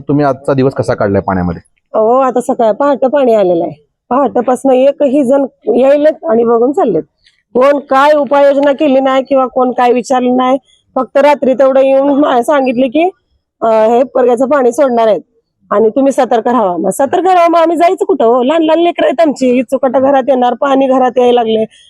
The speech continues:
Speaker 2: कोण काय करत नाही, येतात, फोटो काढतात, शूटिंग करतात आणि घरी घेऊन जातात. मग आता आम्ही करायचं काय? आणि मी मगाशी कोण कोण आले होते ना, त्यांना फक्त एवढाच प्रश्न विचारला की, "हे जे आता नाल्याचं पाणी एवढं आलंय,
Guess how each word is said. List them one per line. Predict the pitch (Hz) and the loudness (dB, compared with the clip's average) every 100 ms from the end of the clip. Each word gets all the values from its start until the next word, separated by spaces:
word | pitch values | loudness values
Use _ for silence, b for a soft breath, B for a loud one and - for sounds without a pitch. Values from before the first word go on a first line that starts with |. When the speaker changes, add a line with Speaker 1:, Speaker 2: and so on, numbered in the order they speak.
| b | b
Speaker 2:
कोण | 277 277 | -2 0
काय | 269 294 | 2 2
करत | 285 277 | 2 0
नाही, | 262 277 294 | 2 2 2
येतात, | 285 285 285 233 | 2 0 0 -4
फोटो | _ _ 311 302 277 | _ _ -2 0 0
काढतात, | 302 294 285 254 | 2 2 0 0
शूटिंग | 277 254 285 | -2 0 0
करतात | 294 269 269 277 | 0 0 0 0
आणि | 302 | 2
घरी | 320 285 | 2 2
घेऊन | 202 190 | 2 2
जातात. | 202 170 - _ _ _ _ _ | 0 -4 -12 _ _ _ _ _
मग | 220 | -4
आता | 240 311 | 0 0
आम्ही | 330 | 0
करायचं | 330 320 330 349 | 2 2 2 0
काय? | - 196 170 b b | -2 -2 -6 b b
आणि | 240 | 0
मी | 285 339 370 | 2 2 2
मगाशी | 339 311 330 339 349 359 330 | 2 2 2 2 0 0 -2
कोण | 277 320 302 | 0 -2 0
कोण | 311 | 0
आले | 311 311 | 2 0
होते | 320 | 0
ना, | 320 277 | 0 0
त्यांना | 320 302 285 | 0 0 -2
फक्त | 285 | -2
एवढाच | 330 330 294 | 0 0 0
प्रश्न | 302 302 302 | 0 -2 0
विचारला | 294 277 233 240 277 427 _ _ _ _ - | 0 0 0 0 0 -4 _ _ _ _ -2
की, | 302 359 339 - _ _ _ - | 0 0 -2 -12 _ _ _ -2
"हे | 294 | 0
जे | 302 | 2
आता | 311 320 | 0 2
नाल्याचं | 320 302 277 277 | 2 2 0 0
पाणी | 320 294 | 0 2
एवढं | 302 285 | 4 4
आलंय, | 285 294 247 | 2 2 0